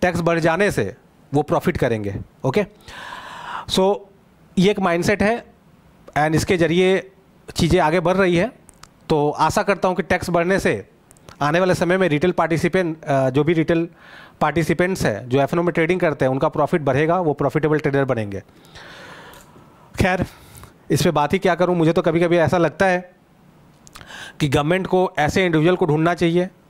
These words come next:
जो अच्छा अर्निंग कर सके and उसको बंधुआ मजदूर बना लेना चाहिए और उसको दो टाइम का खाना पानी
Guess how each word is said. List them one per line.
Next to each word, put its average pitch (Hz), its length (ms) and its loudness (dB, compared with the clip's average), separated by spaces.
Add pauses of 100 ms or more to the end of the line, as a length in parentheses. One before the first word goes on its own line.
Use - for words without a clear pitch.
जो 135 100 2
अच्छा 143 260 0
अर्निंग 165 220 0
कर 160 120 0
सके 170 260 -4 (800)
and 147 120 2
उसको 165 160 0
बंधुआ 156 300 0
मजदूर 165 280 0
बना 151 180 0
लेना 135 220 0
चाहिए 98 320 -6 (720)
और 147 100 2
उसको 165 200 -2
दो 165 160 0
टाइम 175 280 0
का 190 160 0 (160)
खाना 147 220 -2
पानी 165 260 0